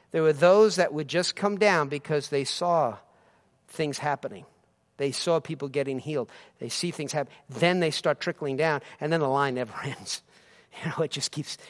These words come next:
it just keeps going right on into, until Jesus comes back, you know. People just keep jumping in the line, you know. But they weren't in line. The line was fairly short, and, but then, you know, you see that. You see all these people come down the line, and, and in a big, co-, you know, big congregation gathering like that, and, and then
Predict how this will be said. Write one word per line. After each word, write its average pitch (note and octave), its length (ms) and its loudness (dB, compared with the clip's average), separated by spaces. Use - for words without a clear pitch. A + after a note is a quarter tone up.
it C3 120 -6
just - 180 -6
keeps C#3+ 220 -8
going B2 280 -4
right B2+ 160 -2
on B2 180 -4
into, A#2 220 -8
until A#2 220 -8
Jesus A2 300 -10
comes A2 240 -14
back, - 360 -14
you - 120 -20
know. - 960 -20
People E3 180 -2
just C3 160 -6
keep C#3+ 160 -8
jumping C#3+ 300 -4
in B2 120 -8
the A2 60 -8
line, C3+ 400 -8
you - 80 -20
know. F#2+ 80 -20
But C3 120 -6
they D#3 100 0
weren't E3 200 4
in C4+ 80 4
line. C3 220 2
The D#3 140 0
line E3+ 180 6
was D#3 120 0
fairly D#3+ 300 2
short, G3+ 360 6
and, D3 180 0
but C#3+ 140 -4
then, G#3+ 220 0
you F#3+ 60 0
know, F#3 80 2
you E3+ 40 0
see B3+ 160 0
that. F#3+ 120 8
You C#3+ 60 -2
see F3 100 -2
all F3+ 60 2
these F3 100 -2
people F3 160 -2
come E3 140 0
down G3+ 140 4
the F3 60 4
line, A3 220 4
and, D#3+ 200 -2
and D#3 180 -2
in D3+ 160 0
a C#3 100 2
big, E3 240 -4
co-, D#3 200 -6
you D#3+ 120 -2
know, C#3 120 0
big D3+ 200 -8
congregation D3+ 600 -2
gathering E3 340 2
like C3+ 180 -4
that, C#3+ 220 -2
and, D#3 220 -2
and D3+ 240 0
then D3+ 180 0